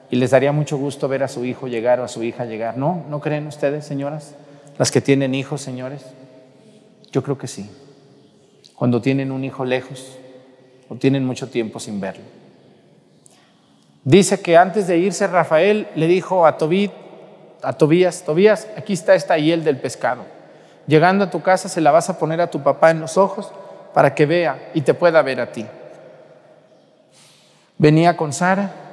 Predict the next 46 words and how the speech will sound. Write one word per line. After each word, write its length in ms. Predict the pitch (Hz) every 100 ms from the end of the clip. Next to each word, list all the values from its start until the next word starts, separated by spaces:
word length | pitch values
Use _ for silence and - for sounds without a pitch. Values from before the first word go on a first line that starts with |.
| - - -
Cuando 220 | 143 139 139
llegaron, 420 | 139 160 170 160
le 60 |
van 180 | 139 147
a 80 | 139
poner 240 | 139 139
la 140 | 139 123
hiel 420 | 135 165 165 165 -
y, 80 | 131
lleno 240 | 170 190
de 80 | 170
alegría, 560 | 156 147 170 180 175 - - 165
va 60 | 160
a 80 |
poder 280 | 170 151 156
ver 560 | 147 147 147 147 - -
Tobías 460 | 131 127 151 143 143
a 80 | 123
su 160 | 131
hijo 420 | 139 143 135 127 - -
junto 280 | 156 151
con 160 | - 127
Sara 420 | 117 139 131 127 - - - - - - - _ _ _ _
y 100 | 139
le 80 | 143
va 80 | 143
a 40 |
decir: 280 | 147 147 156
"Hijo 200 | 156 180
mío, 380 | 165 175 170 156 175
ya 180 | 170 165
puedo 260 | 180 175
morir 380 | 151 131 139 151 - - -
después 440 | 156 127 - 151 139
de 100 | 127
verte". 480 | 113 107 - 117 - - - - -
Fíjense 400 | 139 135 123 117
nomás 260 | 110 117
qué 100 | -
bonito 360 | 131 131 131 135
le 100 | 120
dijo 240 | 120 127
su 140 | 117 117
mamá 340 | 107 117 117
a 100 | 113
Tobías 500 | 110 101 104 101 -